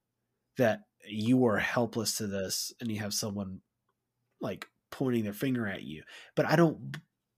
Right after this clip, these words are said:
like, the thing is, is I don't blame Grace, because she's l-, she's distraught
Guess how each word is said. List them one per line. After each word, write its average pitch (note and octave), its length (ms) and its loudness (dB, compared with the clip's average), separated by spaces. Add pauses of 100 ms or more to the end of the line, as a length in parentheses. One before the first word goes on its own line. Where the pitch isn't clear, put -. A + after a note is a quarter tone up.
(340)
like, D3+ 160 6
the C3+ 60 -2
thing F3 180 4
is, C3+ 140 4
is A#2 100 -2
I C#3+ 120 0
don't D3 220 2 (160)
blame A2+ 960 2
Grace, G#2 720 -4 (580)
because E3 180 2
she's C#3 280 2
l-, A#2+ 360 -2 (260)
she's A#2+ 360 0
distraught A#2 720 0